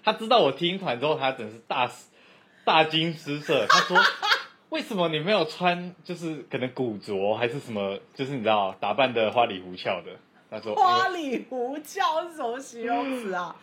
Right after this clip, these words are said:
Speaker 2: 是之语吗？
Speaker 1: 是。
Speaker 2: 花里胡俏是之语。OK，好。
Speaker 1: 然后，对，然后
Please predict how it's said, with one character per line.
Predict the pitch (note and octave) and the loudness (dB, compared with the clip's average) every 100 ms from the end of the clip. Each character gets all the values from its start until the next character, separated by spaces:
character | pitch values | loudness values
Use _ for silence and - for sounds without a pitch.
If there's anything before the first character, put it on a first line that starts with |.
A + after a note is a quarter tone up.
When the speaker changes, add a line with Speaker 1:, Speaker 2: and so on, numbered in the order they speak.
| - - | -20 -20
Speaker 2:
是 | - E4 | -14 -12
之 | D4 B3+ C4 | -10 -8 -6
语 | C4 E3+ | -6 -8
吗？ | D3 C#3+ | -8 -8
Speaker 1:
是。 | F3 G3 | -6 -6
Speaker 2:
花 | - C4 | -2 0
里 | C#4 | 0
胡 | C#4 A3 | -2 -2
俏 | A3 A#3 | 2 2
是 | A#3 | 0
之 | F#3+ F#3+ G3 | -8 -8 -6
语。 | E3 - | -8 -10
OK， | D#3+ F3 D3 | -10 -10 -10
好。 | D#3 - - - - _ _ | -10 -12 -16 -20 -20 _ _
Speaker 1:
然 | - | 0
后， | A2+ G#2+ G2+ - _ - C5+ - - - - | 2 2 0 -10 _ -10 -8 -10 -18 -18 -6
对， | A2 | -2
然 | A2 | 2
后 | C3+ C3+ | 4 2